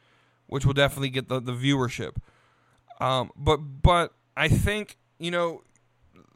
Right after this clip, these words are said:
what, you know, it, it would be cool to see, like, Carmella behind the scenes p-, pregnant and her interactions with Corey Graves on the road while he's gone. Or,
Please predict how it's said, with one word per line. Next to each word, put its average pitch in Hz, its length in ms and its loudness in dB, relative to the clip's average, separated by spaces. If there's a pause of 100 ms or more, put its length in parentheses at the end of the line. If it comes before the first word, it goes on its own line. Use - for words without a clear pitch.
(120)
what, 147 380 -4 (140)
you 156 80 -18
know, 156 200 -6 (220)
it, 175 60 -6 (160)
it 220 80 0
would 208 140 -4
be 208 180 -4
cool 254 420 0
to 190 120 -2
see, 220 400 0
like, 170 360 2 (420)
Carmella 185 640 4
behind 165 480 0
the 151 80 -2
scenes 170 480 -4
p-, - 140 -10 (100)
pregnant 175 540 -2 (340)
and 160 140 -2
her 170 100 0
interactions 170 640 -4
with 147 160 -8
Corey 165 320 -6
Graves 143 560 -4 (260)
on 139 180 -2
the 123 80 -4
road 123 420 0 (320)
while 135 180 -4
he's 143 180 -10
gone. 127 420 -8 (600)
Or, 151 580 0